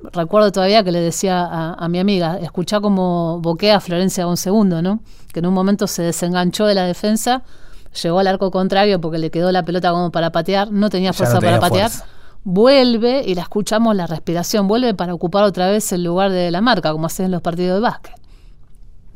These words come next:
Speaker 1: Bueno, ese despliegue, esa entrega era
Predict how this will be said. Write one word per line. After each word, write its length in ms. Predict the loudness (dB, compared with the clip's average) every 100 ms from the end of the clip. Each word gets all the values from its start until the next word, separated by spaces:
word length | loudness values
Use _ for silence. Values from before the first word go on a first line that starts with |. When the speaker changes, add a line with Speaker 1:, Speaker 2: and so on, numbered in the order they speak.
| -12
Speaker 1:
Bueno, 320 | -2 0 0 -2
ese 260 | -4 0 0
despliegue, 580 | 0 0 2 2 2
esa 180 | -2 -2
entrega 400 | -2 0 2 2
era 280 | 2 0 0